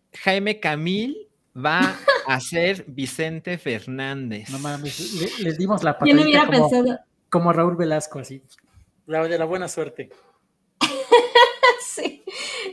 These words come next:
Speaker 2: ¿Quién hubiera pensado que íbamos a hablar de, de Jaime Camil y Vicente Fernández en el hype <laughs> en una sola
Speaker 1: Exacto.
Speaker 2: nota?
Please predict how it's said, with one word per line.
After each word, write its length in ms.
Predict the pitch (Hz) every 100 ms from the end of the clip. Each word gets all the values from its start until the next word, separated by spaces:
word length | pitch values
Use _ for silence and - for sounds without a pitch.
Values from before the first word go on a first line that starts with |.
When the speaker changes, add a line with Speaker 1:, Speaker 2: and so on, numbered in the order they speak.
| - 269 247
Speaker 2:
¿Quién 140 | 277
hubiera 220 | 294 277
pensado 360 | 277 240 233 247
que 60 | 247
íbamos 180 | 247 240
a 60 |
hablar 260 | 214 214 220
de, 300 | 226 220 180
de 180 | 202 208
Jaime 280 | 233 233
Camil 240 | 240 208 220
y 40 |
Vicente 340 | 202 202 202 226
Fernández 460 | 202 196 202 208
en 100 | 196
el 120 | 180 196
hype 300 | 208 226 240 -
<laughs> 180 | 320 311
en 160 | 285 240
una 240 | 240 240
sola 140 | 220 220
Speaker 1:
Exacto. 80 | 208
Speaker 2:
nota? 340 | 196 196 -